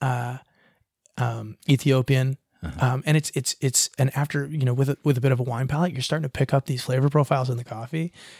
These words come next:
Speaker 1: It was, it was just cool. I mean, it was a great education, but that's because of how we do business, and people, uh, th-, they see that we can connect with our passion. They wanna be a part of what we're doing. Um,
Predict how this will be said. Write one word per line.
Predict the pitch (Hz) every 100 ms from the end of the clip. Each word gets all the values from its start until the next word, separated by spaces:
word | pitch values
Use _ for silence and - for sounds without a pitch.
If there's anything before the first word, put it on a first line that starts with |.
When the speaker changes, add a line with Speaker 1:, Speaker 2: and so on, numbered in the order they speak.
| -
Speaker 1:
It | 180
was, | 180 170
it | -
was | 170 160
just | 156
cool. | - 196 -
I |
mean, | 131 131
it | 131
was | 135 135
a |
great | 131 139 135
education, | 131 131 131 139
but | 151
that's | 180 180 - - - - -
because | 156 180
of | 135
how | 135
we | 135
do | 135 131
business, | 143 139 135 -
and | 147 -
people, | - 139 139 127 131 _
uh, | 123 120 127 - _ -
th-, | 147 147
they | 131 120
see | - 143
that | 127
we | 127
can | 127 131
connect | 127 127 127 - - - - - -
with | 143
our | 127
passion. | - 120 127 123 131 135
They | 143
wanna | 131 131 131
be | 127 131
a | 123
part | 127 127
of | 120
what | 127
we're | 131
doing. | 113 131 135 139 139 147 -
Um, | 123 123 127 123